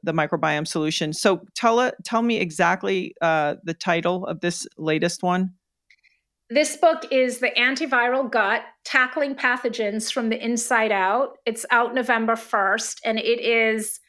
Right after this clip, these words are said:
Speaker 2: it was a beast to write, but I think it, it was harder than the first three combined. But I'm so proud of it, because I feel like from a public health point of view,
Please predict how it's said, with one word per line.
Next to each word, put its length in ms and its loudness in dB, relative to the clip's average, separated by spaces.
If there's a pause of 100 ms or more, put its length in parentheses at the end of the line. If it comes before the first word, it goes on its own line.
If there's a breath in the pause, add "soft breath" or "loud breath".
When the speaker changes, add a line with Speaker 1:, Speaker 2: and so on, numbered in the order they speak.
(380 loud breath)
Speaker 2:
it 120 4
was 160 4
a 80 6
beast 720 0
to 100 4
write, 500 2
but 300 2
I 100 2
think 440 -2 (180)
it, 80 6 (340)
it 80 6
was 120 0
harder 280 4
than 140 2
the 80 0
first 340 -2
three 480 -2
combined. 640 0 (640 loud breath)
But 160 6
I'm 160 2
so 300 2
proud 360 0
of 140 2
it, 200 0
because 280 -4
I 80 2
feel 240 -4
like 160 0
from 160 -2
a 80 2
public 400 -2
health 320 -4
point 160 -2
of 60 -4
view, 300 0